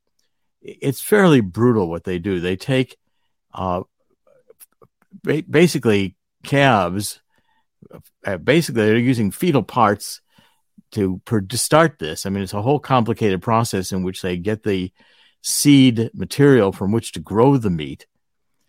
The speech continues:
And what it has is that there's an increased level of carbon dioxide because of the hydrocarbon fuels that are needed during the purification processes that supply the cultured cells with nutrients.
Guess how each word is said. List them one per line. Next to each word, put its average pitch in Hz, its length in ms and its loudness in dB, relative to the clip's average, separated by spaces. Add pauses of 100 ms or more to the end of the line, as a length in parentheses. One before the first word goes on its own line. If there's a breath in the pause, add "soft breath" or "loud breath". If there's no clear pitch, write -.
(300)
And 98 220 -4
what 117 140 4
it 117 80 2
has 139 340 4
is 107 160 0
that 101 180 -2
there's 110 240 0
an 113 80 -2
increased 143 380 0
level 117 320 2
of 92 100 -2
carbon 117 320 0
dioxide 98 500 -2
because 101 240 -6
of 92 60 -6
the 90 60 -4
hydrocarbon 113 800 -2
fuels 104 640 0 (680)
that 101 80 -2
are 101 80 2
needed 117 300 2
during 101 260 0
the 92 320 -2
purification 135 800 0
processes 82 960 -6 (560)
that - 160 -6
supply 131 520 2
the 113 100 -4
cultured 110 560 -2
cells 101 480 0
with 98 240 -6
nutrients. 123 720 -2